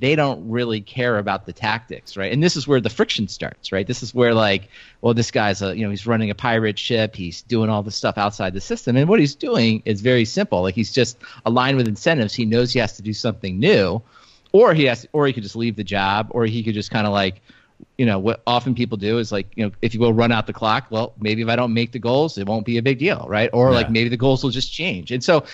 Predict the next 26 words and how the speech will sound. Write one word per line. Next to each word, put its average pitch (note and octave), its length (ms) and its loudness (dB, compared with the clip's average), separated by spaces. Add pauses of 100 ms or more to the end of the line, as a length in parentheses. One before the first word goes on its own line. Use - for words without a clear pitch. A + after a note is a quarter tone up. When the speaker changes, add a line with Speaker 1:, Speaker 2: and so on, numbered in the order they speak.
(100)
Speaker 1:
that's - 260 0
where F#3 140 2
I D3 40 4
think, C3+ 340 -6
you B2 40 -4
know, G#2 340 -4
to - 160 -6
your A#2 60 0
point C3+ 220 -2
about G#2 420 0 (300)
you B2 100 -6
see C3 160 -6
organizations A#2+ 640 2
where, A#2 100 0
like, G#2+ 280 -2
people B2+ 280 0
are, G#2+ 140 4
like, G2 160 0
slamming A#2 560 2
their G2+ 100 0
head A2 220 0
against F#2+ 340 -4
the G2+ 80 -6
digital G2 320 -2
transformation, G2+ 920 0
um, F2 360 -2